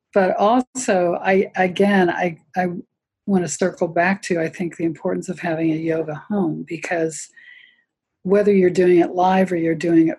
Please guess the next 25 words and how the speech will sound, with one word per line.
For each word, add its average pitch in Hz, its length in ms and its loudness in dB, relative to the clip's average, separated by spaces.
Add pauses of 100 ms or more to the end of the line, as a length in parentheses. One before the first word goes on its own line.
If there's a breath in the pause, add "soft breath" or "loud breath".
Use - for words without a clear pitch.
virtually, 165 840 -2
you 165 360 0 (640)
can 339 380 2 (1900 soft breath)
build 233 360 4
a 190 60 4
level 180 480 2
of 156 140 -6
trust - 720 -2
with 175 280 -4
that 170 280 -2
community 180 520 0
and 170 140 0
also 208 400 -2
with 196 240 2
the 196 80 -4
professionalism 165 960 -4
of 160 120 -8
the 160 80 -16
teachers 165 680 -6
that 170 180 -8
teach - 440 -6
there. - 320 -12 (880)
And 180 220 4
so 185 580 2 (220)
i-, 285 180 -10